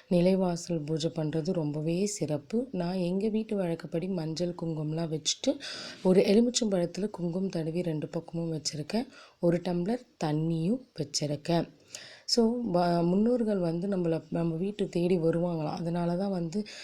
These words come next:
நம்மள வந்து கோலம் போடக்கூடாது இதெல்லாம் சொல்றாங்க. ஏன்னா கோலம் போட்டுட்டா, "ஐயோ, உங்க வீட்ல ஏதோ நல்ல விஷயம் நடக்குது" அப்படின்னு நினச்சிக்கிட்டு போயிடுவாங்களாம்.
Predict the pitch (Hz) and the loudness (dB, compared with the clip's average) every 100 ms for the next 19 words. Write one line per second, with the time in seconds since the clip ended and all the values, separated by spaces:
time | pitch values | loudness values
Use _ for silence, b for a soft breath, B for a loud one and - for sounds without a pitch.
0 | B B B 180 170 170 170 170 175 185 | B B B 0 4 4 4 4 2 4
1 | 180 180 170 165 160 156 165 160 156 160 | 4 4 2 -2 -2 -2 -2 0 0 0
2 | 160 156 165 - 151 151 160 156 151 165 | 0 -2 -4 -4 -4 0 0 0 0 -2
3 | 196 180 190 202 202 180 175 190 175 175 | -2 -2 -2 -2 0 -2 0 -2 0 0
4 | 180 180 165 170 175 175 165 185 - B | 0 0 0 -2 0 0 0 -2 -4 B
5 | B B 165 170 208 202 185 - 175 165 | B B 0 4 4 4 2 0 0 0
6 | 160 170 165 170 151 165 175 170 160 - | 0 2 2 2 0 -2 -2 -2 -4 -8
7 | - 208 185 190 - 185 180 165 147 151 | -4 0 0 -2 0 0 2 0 0 -2
8 | 147 | -4